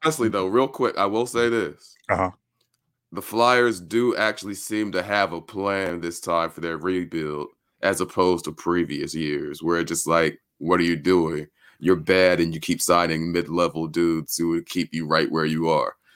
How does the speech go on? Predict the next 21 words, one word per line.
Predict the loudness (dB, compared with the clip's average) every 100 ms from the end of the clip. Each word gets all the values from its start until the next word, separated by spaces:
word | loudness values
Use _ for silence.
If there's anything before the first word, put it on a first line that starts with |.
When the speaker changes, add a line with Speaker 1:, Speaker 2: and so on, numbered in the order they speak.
| _ _ -4 2
Speaker 1:
That | 2 2 -2
seemed | 2 2 2 -2
directionless | 0 2 0 -4 -10 -10
before. | -10 -10 -8 -8 -8 _ _ _
Now | 0 2 4
they | 6 4
actually | 4 -4
seem | -2 -2
like | -2 -4
they |
have | -2 -2
a | -4 _
plan. | -10 -8 -10 -16 _ _ -12
So | -4 0 2 0 -2 _ _
we'll | -6
see | -2 0
how | 4 4
it | 4
works | 4 2 2
out. | 4 6 4 0 _ _ _ _ _ _ -16 -16 -18 _ _ _ _ _ _ _ 2
Eagles. | 4 4 0 -6 -8 -8